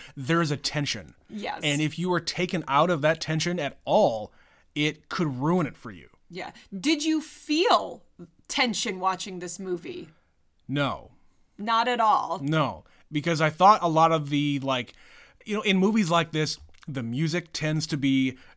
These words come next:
Speaker 1: the tension builder.
Speaker 2: Yes.
Speaker 1: And I think it was done very cheaply.
Speaker 2: Interesting.
Speaker 1: And, and to the point where it's like an imitation.
Speaker 2: I mean, it's very, horror is hard.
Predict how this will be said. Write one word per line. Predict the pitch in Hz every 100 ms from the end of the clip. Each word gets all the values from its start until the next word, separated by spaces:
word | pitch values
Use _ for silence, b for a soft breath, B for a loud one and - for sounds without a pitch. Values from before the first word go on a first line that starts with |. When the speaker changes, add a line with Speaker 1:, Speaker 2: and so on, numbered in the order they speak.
| -
Speaker 1:
the | 113
tension | 127 - 143 139 151
builder. | 147 151 165 165 -
Speaker 2:
Yes. | 170 -
Speaker 1:
And | 156
I |
think | 156 175
it | 156
was | 143 131
done | 120 135 123
very | 120 107
cheaply. | - 143 135 160 190 - _ _ _
Speaker 2:
Interesting. | 330 - 175 - 170 151
Speaker 1:
And, | 147 151 131 165
and | 151 139 135 123 b b b -
to | 180
the |
point | 165 175 196 196
where | 160 147 147 143 b b b b b
it's | - 143 - - -
like | 151 139
an | 131
imitation. | 117 - 120 - - _ _ _ _ _ _ _ - _
Speaker 2:
I | 285
mean, | 302 311 247
it's | 254 208
very, | 175 240 240 247 240 247 b b b b
horror | - 381 453 494 466 -
is | 269 254 -
hard. | - 202 131 - -